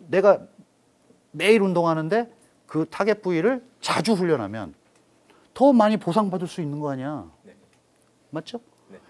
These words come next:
Speaker 1: 그래서 이제 뭐 이분할도 진행해보고 또 전신도 한번 해보고 지금도 제 몸을 가지고 실험하고 있어요. 근데 이거를 정확하게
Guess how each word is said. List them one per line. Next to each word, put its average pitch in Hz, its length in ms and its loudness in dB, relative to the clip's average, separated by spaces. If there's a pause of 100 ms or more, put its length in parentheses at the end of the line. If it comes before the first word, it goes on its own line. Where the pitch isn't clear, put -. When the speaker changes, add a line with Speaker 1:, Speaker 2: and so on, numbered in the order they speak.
(280)
Speaker 1:
그래서 208 360 4
이제 156 260 0
뭐 120 300 -6 (220)
이분할도 143 520 -4
진행해보고 104 680 -12 (1200)
또 92 200 -10 (880)
전신도 165 500 2
한번 110 340 -10 (540)
해보고 131 220 -10 (300)
지금도 202 400 0
제 135 200 -4
몸을 135 300 -6
가지고 107 260 -8
실험하고 110 440 -12
있어요. - 180 -20 (420)
근데 196 180 0
이거를 185 380 4 (880)
정확하게 196 840 -2